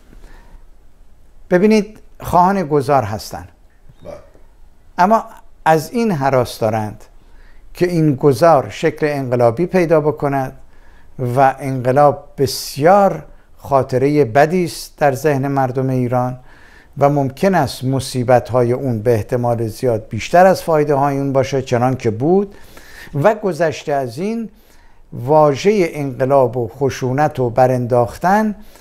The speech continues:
Speaker 1: مردم رو میترسونه و اونها رو از پشتیبانی این جریان‌ها وامی داره. بله. و من در اونجا توضیح دادم که در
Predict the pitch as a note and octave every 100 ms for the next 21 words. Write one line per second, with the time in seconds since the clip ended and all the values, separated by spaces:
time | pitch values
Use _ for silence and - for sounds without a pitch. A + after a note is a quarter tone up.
0 | - C#3 D3 C#3 F3+ F3 D3+ F#3+ F#3+ F#3+
1 | E3 F3+ E3+ E3+ E3 - - - - A#2
2 | C3 E3+ F#3 - D#3 C#3 C3 E3+ E3 C#3+
3 | - - B2+ - - A#2 B2+ C#3 G#3+ G3
4 | D3 D#3 D3 C#3+ B2 C#3+ B2+ B2+ G#2+ F#2+
5 | F#2 - - - - - - - - -
6 | - - - B1+ - - - - - F#3+
7 | A3 A#3 G#3+ F#3+ F#3+ G3 E3+ D#3 G3 F3
8 | C#3 C3 - D3 B2+ A2+ - - - -
9 | - - - C3+ C#3+ C3+